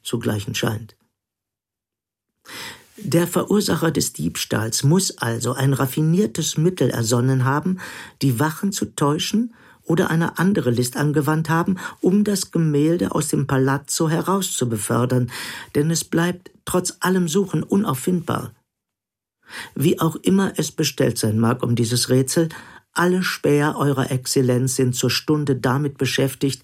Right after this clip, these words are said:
ihm auf die Spur zu kommen. Und die Männer vom Bargello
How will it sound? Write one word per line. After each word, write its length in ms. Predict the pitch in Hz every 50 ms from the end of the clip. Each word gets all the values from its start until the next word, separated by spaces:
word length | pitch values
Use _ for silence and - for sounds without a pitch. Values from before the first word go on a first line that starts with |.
| - - - - - -
ihm 240 | 165 156 156 -
auf 240 | - - 143 127 -
die 100 | - 147
Spur 360 | 131 - - - 160 165 156
zu 180 | 160 - 131 123
kommen. 460 | - - 127 117 107 107 101 98 95 - - - - - - - - - -
Und 180 | - 151 156
die 60 | 170 160
Männer 280 | 151 175 185 185 165
vom 220 | 147 - 156 147 143
Bargello 640 | 135 135 131 131 165 180 175 135 113 127 156 165